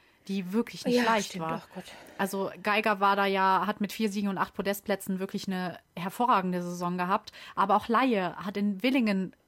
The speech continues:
Speaker 1: ähm, in seiner Heimat,
Speaker 2: Ja.
Speaker 1: hat er, das war so schön,
Speaker 2: Ja.
Speaker 1: hat er einen Sieg gefeiert,
Speaker 2: Das war
Speaker 1: ist,
Speaker 2: super.
Speaker 1: äh, hat auch Willingen fünf gewonnen, obwohl es <laughs> der zweite Tag abgesagt wurde wegen starkem Wind.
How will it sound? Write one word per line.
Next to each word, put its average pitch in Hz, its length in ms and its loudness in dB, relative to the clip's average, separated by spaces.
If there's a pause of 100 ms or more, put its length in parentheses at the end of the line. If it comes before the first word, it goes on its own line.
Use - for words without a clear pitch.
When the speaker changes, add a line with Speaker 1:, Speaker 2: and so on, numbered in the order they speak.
(160)
Speaker 1:
ähm, 196 400 -2
in 233 160 0
seiner 254 340 2
Heimat, 269 420 4
Speaker 2:
Ja. 285 80 4
Speaker 1:
hat 240 100 4
er, 233 260 2
das 240 240 -2
war 226 180 4
so 240 160 4
schön, 233 480 4
Speaker 2:
Ja. 392 60 -2 (440)
Speaker 1:
hat 226 120 0
er 220 80 4
einen 220 80 4
Sieg 226 160 0
gefeiert, 214 440 2
Speaker 2:
Das 226 140 -2
war 220 80 -4
Speaker 1:
ist, - 100 -14
Speaker 2:
super. - 200 -6
Speaker 1:
äh, 214 140 4
hat 220 220 -2
auch 202 180 -2
Willingen 214 340 2
fünf 269 480 0
gewonnen, 214 320 2
obwohl 208 280 -2
es 208 200 -6
<laughs> - 300 -6
der 202 100 6
zweite 208 300 0
Tag 214 320 2
abgesagt 214 440 -2
wurde 208 220 -2
wegen 196 180 -4
starkem 202 380 -2
Wind. 208 160 -2